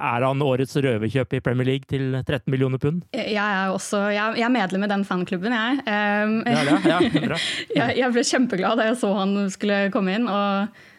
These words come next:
Speaker 2: man vet at han er en sånn spiller som kommer til å ha en umiddelbar effekt på spillet. Eh, og det må man jo si han hadde. Hvor lang tid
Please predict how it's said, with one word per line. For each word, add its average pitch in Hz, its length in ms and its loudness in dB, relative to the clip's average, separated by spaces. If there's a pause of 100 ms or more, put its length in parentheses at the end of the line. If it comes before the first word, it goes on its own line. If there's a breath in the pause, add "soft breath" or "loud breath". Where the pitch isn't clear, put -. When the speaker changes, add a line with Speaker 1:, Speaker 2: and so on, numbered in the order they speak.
(180 loud breath)
Speaker 2:
man 220 160 2
vet 214 260 0
at 226 80 -2
han 220 200 2
er 185 260 0
en 196 40 0
sånn 196 160 0
spiller 185 300 -2
som 196 100 0
kommer 190 200 -2
til 190 100 0
å 180 80 0
ha 180 240 0
en 180 160 -2
umiddelbar 190 560 0
effekt - 400 -8
på 180 240 -2
spillet. 190 380 -2 (500 loud breath)
Eh, 208 320 0
og 202 140 0
det 240 180 2
må 208 160 2
man 202 160 2
jo 202 80 0 (240)
si 202 100 -2
han 190 140 0
hadde. 202 400 0
Hvor 208 160 -2
lang 202 160 0
tid 202 420 0